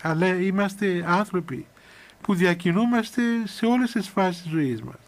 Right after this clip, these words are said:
Και πρέπει να προσέχουμε. Και πιστεύω ότι η Εκκλησία,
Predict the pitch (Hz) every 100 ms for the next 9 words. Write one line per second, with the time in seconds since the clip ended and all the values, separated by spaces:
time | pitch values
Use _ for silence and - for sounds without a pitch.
0 | _ - - - - - 226 190 233 226
1 | 214 196 175 165 139 117 135 139 190 185
2 | 185 247 254 254 233 185 165 - 135 117
3 | -